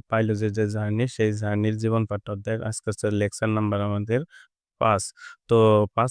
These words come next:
নাম্বার লেকচার বলার আগে আমি গত লেকচার, চার নাম্বার লেকচারের কথা একটু বলি যে, আমরা তো বলতেছি যে পাঁচ মিনিটে বায়োলজি শেষ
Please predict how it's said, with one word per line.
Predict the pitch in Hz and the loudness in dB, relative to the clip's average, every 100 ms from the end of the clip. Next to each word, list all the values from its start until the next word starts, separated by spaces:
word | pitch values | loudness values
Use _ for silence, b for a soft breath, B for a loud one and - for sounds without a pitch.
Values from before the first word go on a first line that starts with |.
| 139 | 0
নাম্বার | 135 123 120 | 0 2 2
লেকচার | 120 - 127 | 0 0 -2
বলার | 123 127 131 | 2 0 2
আগে | 127 117 | 0 0
আমি | 110 113 | 2 2
গত | 117 123 | 0 2
লেকচার, | 123 107 110 110 123 | 0 0 -2 -2 -4
চার | - 120 | -2 0
নাম্বার | 120 107 | 0 0
লেকচারের | 104 101 107 110 | -2 -4 -4 -4
কথা | 107 104 104 | -4 -8 -8
একটু | - 104 | -6 -6
বলি | 107 107 | -4 -4
যে, | 104 104 104 101 - - | -2 -2 0 -2 -6 -6
আমরা | 113 113 | -2 0
তো | 107 107 | 0 0
বলতেছি | 113 117 120 110 | 0 -2 -4 -2
যে | 104 | -2
পাঁচ | 101 110 - | 0 -2 0
মিনিটে | 113 107 104 | 2 2 0
বায়োলজি | 104 107 101 101 104 | 0 0 0 -2 -4
শেষ | - | -4